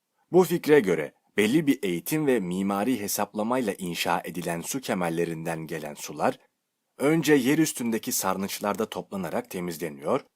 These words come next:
oradan yer altındaki tünellere aktarılıyor ve bu sular yere batan sarnıcı gibi yeraltı sarnıçlarını besliyordu.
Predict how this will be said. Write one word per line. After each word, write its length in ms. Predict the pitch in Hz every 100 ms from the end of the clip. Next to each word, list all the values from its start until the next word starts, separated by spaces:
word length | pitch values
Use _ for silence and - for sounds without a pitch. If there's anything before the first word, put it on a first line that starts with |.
| _ _ _ _
oradan 480 | 117 151 147 147 147
yer 180 | 117 147
altındaki 540 | 139 117 110 101 135
tünellere 460 | 120 113 107 104 107
aktarılıyor 800 | 87 - 87 78 69 73 107 147 _ _ 87
ve 260 | 90 80 _
bu 120 | 127
sular 440 | 123 82 78 98 - _ -
yere 240 | 90 90
batan 280 | 85 - 104
sarnıcı 480 | 92 78 76 76 85
gibi 200 | 80 80
yeraltı 380 | 104 92 78 -
sarnıçlarını 720 | 80 78 76 - 78 78 71
besliyordu. 560 | 76 - 80 73 71